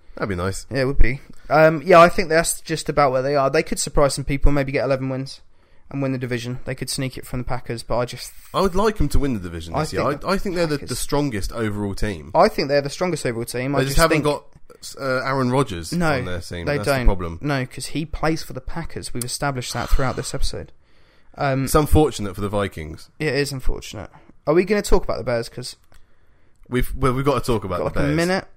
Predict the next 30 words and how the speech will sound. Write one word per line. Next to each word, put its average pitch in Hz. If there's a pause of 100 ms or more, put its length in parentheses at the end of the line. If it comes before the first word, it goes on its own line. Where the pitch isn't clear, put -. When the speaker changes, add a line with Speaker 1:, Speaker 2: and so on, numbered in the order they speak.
(280)
Speaker 1:
<laughs> -
Speaker 2:
What 185
do 190
you, 185
how 185 (100)
long 190
do 180
you 175
wanna? 170 (680)
And 175
that's 190
Speaker 1:
The, -
the 190
Speaker 2:
and, 208
and 208
that, 233
and 127
Speaker 1:
Bears 190
Speaker 2:
that's 208
out 196
of 165
respect -
for 147
Bears 120
fans 123
before 139
people 135
from 135
the, 131
uh, 127